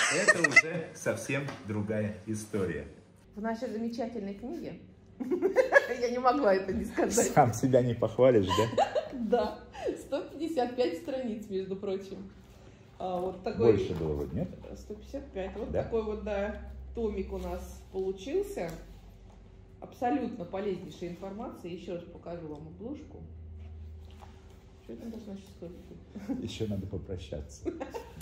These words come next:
Speaker 2: Ну, всего хорошего, друзья. В этот ноябрьский такой унылый день снимаем такое весёлое видео. Сами от себя не ожидали, на самом деле.
Speaker 1: Ссылка в описании.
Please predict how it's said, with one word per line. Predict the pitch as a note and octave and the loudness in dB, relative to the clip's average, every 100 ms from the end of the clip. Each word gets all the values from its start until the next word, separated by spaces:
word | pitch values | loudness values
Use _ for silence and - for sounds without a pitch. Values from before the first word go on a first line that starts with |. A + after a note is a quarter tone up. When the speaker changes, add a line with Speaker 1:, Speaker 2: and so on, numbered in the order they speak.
| - - - - - - - A5 - - C#5 - - - - D#4 | -16 -16 -16 -18 -20 -20 -12 -8 -6 -6 -6 -4 -6 -8 -10 0
Speaker 2:
Ну, | G4+ A4+ A4 G#4 G4 F4 | 2 2 4 4 4 2
всего | - C#4+ C#4+ D4 | -2 0 2 4
хорошего, | F4 G4 - B3 A#3 | 4 2 2 2 4
друзья. | C4+ D4+ D#4+ F#4+ F#4+ F4+ | 4 6 6 6 6 4
В | A#3+ | 4
этот | B3 - | 4 2
ноябрьский | B3+ F4 D4+ A#3 B3 - D4+ - - G4 - | 0 2 2 0 -4 -4 -4 -6 -12 -14 -2
такой | B3 B3+ C4+ B3+ - - | -2 0 -2 -4 -6 0
унылый | C4+ D#4+ F#4 F#4 E4 D4+ B3+ | 4 8 10 12 10 8 6
день | - B3 D4+ F#4+ A4 G4+ - - - - - - - - A3+ | 4 6 8 8 6 2 -2 -12 -14 -16 -16 -16 -16 -12 -8
снимаем | A3 B3 C4 C#4 B3+ | -2 0 2 4 4
такое | A#3+ A#3+ A#3+ A#3 A3+ | 2 2 2 2 0
весёлое | A#3 A#3 A3 G3+ | -2 -2 0 0
видео. | G3 F#3+ F3 F3 G3 - - | -2 -6 -4 -6 -6 -12 -10
Сами | G3 G3 | -6 -4
от | F3+ | -4
себя | F#3+ E3 | -4 -6
не | D#3+ | -6
ожидали, | D#3 D3 C#3 | -8 -8 -10
на | - | -10
самом | - C#3 C#3 | -12 -12 -12
деле. | - - - - | -14 -16 -18 -12
Speaker 1:
Ссылка | - A3 F3 B2+ G2 F2 - - | 10 12 12 6 2 0 -6 2
в | |
описании. | A2+ D3 - A3 G#3+ F#3 G#2+ | 2 4 2 4 6 6 6